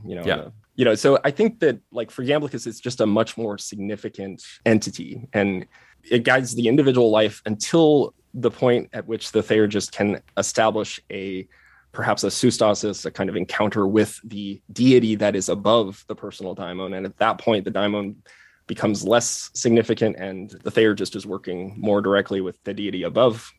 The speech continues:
Speaker 1: that daimon. But as we've already said, even the, the daimon itself is not a, a cosmic power in any way. So I, I think of this a lot of times in contrast or comparison with, with how, uh, Plotinus discusses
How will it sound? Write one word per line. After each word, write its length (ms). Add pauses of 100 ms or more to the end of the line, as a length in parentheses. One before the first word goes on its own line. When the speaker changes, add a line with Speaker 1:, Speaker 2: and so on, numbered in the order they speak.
Speaker 1:
that 180
daimon. 460 (340)
But 260
as 160
we've 140
already 180
said, 320
even 340
the, 180 (120)
the 100
daimon 320
itself 600
is 240
not 480
a, 340 (220)
a 60
cosmic 560
power 480 (200)
in 120
any 180
way. 260
So 440 (120)
I, 160
I 80
think 200
of 100
this 220
a 80
lot 160
of 60
times 260 (640)
in 420 (500)
contrast 600
or 220
comparison 520
with, 320
with 180
how, 500
uh, 160
Plotinus 600
discusses 840